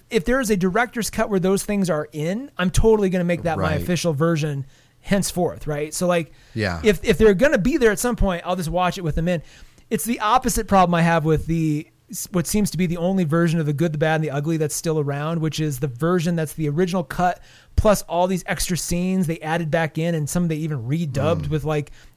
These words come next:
Speaker 1: eighty-year-old Eli Wallach, and it's, it doesn't make any sense. I'm like, "Why is this? We don't need any of this. Like, this movie was perfect." So anyway,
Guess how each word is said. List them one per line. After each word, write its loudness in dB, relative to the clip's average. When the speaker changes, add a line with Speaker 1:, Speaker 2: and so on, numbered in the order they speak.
Speaker 1:
eighty-year-old 4
Eli 0
Wallach, -2
and -4
it's, -6
it -6
doesn't -2
make -6
any -4
sense. -4
I'm 2
like, 4
"Why 4
is 4
this? -2
We 6
don't 2
need 4
any 2
of 2
this. -4
Like, 0
this -2
movie 2
was 0
perfect." 2
So -4
anyway, -4